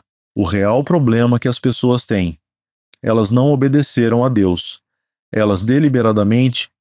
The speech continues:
desobedeceram a Deus. Nenhuma pessoa é exceção. Ninguém pode ser aceito por Deus com base em sempre ter feito o que é certo.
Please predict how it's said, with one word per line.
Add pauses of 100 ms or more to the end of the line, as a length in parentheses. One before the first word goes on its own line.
(160)
desobedeceram
a
Deus. (580)
Nenhuma
pessoa
é
exceção. (580)
Ninguém
pode
ser
aceito
por
Deus
com
base
em
sempre
ter
feito
o
que
é
certo.